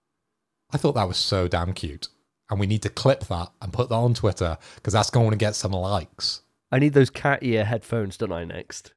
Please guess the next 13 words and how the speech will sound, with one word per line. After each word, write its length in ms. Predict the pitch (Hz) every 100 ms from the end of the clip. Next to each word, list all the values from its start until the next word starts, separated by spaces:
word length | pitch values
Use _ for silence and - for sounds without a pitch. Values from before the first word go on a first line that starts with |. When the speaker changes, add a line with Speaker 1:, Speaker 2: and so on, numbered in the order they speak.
| _
Speaker 2:
You 120 | -
know, 140 | 101 95
next 240 | 107 110
time 160 | - 107
I 80 | 101
do 200 | 117 107
one 100 | 101
of 80 | 101
those. 340 | 98 110 - _ _ _ _ _
Caterpie! 920 | - 381 - 415 330 311 311 370 320 - _ _ _ _ _ _ _ -
One 120 | 110
of 60 |
those. 300 | 107 110 110